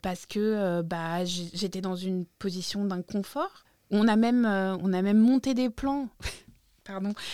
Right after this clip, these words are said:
avec ma cousine Maude. Moi, je, alors, c'est, c'est un autre cas de réunion de famille, mais j'ai revu il y a pas longtemps le... un film de mariage et je me souviens très bien de ce mariage avec ma cousine Maude.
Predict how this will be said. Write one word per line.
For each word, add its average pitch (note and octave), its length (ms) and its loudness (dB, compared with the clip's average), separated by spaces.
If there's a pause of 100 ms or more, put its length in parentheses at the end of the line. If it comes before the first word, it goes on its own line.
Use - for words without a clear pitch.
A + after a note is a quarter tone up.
(200)
avec C4+ 180 2
ma C4+ 160 2
cousine C4+ 400 6
Maude. C4 380 6 (240)
Moi, F#3+ 80 2
je, G3+ 180 -8
alors, F#3+ 280 4
c'est, F3 300 -2
c'est - 140 -4
un F3+ 240 4
autre A3 320 2
cas G#3+ 220 0
de G3+ 100 0
réunion F#3+ 300 0
de G#3+ 60 -2
famille, E4 300 2
mais F#3 180 2 (400)
j'ai A#3+ 120 0
revu A#3 200 -2
il C#4 40 0
y C#4+ 60 4
a A3 40 2
pas G#3+ 120 0
longtemps A#3 300 -2
le... F#3+ 240 -4 (260)
un G3 320 0
film C4 240 2
de A#3+ 80 4
mariage G3 580 -2 (380)
et G3+ 80 -2
je F#3 100 -4
me F#3 80 -2
souviens F#3+ 260 -4 (120)
très - 260 -6
bien A#3+ 180 -2
de A3+ 60 -4
ce - 140 -6
mariage G3+ 340 -4
avec F#3 160 -6
ma F3+ 100 -4
cousine F#3 320 -6
Maude. A3 200 -2